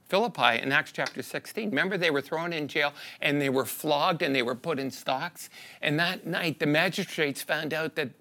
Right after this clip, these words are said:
Both Paul and Silas were Roman citizens, and they were terrified what would happen to them because they had done that to these Roman citizens. And they literally brought Paul and Silas in and apologized to them for their behavior.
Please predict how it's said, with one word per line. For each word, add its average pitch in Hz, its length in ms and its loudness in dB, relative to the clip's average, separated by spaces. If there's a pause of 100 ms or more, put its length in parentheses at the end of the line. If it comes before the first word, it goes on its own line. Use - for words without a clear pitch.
(180)
Both 175 260 6
Paul 196 300 4
and 165 120 0
Silas 170 460 0
were 156 120 2
Roman 156 340 0
citizens, 170 520 -4 (220)
and 151 160 2
they 175 80 2
were 170 140 2
terrified 151 580 2
what 139 180 0
would 143 140 -4
happen 147 300 -4
to 110 80 -10
them 113 160 0 (240)
because 143 440 0
they 165 180 2
had 156 220 0
done 180 260 -2
that 131 200 -4
to 160 80 -6
these 127 220 -2
Roman 131 300 -2
citizens. 208 600 -6 (300)
And 175 180 6
they 165 160 6
literally 190 520 6
brought 151 360 0
Paul 175 300 2
and 147 100 0
Silas 156 440 -2
in 180 260 -4 (240)
and 147 140 0
apologized 147 760 -2
to 147 80 -2
them 123 200 -2
for 143 120 -2
their 117 120 0
behavior. 113 600 -4